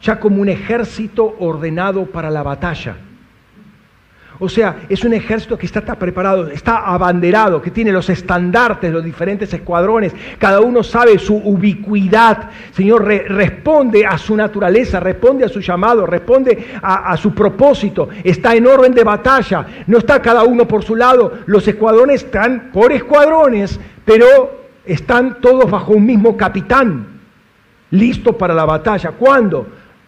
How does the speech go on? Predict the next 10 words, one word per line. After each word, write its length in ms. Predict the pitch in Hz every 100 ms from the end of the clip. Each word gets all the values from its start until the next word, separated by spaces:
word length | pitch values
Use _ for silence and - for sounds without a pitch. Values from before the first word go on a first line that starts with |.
| _ _ _ _ _ _ _
En 140 | 123 110
el 180 | 104
alba. 400 | 107 120 110 87 80 _ _ _ _ _ _ _ _ _ _ _ _ _ _ _ _
¿Lo 120 | - 151
dice 200 | - 202
ahí? 260 | 277 - - _ _ _ _ _ _ _ _ _ _
Lo 80 | 123
dice 260 | 135 - 90
ahí, 80 | - -
bien. 220 | 117 95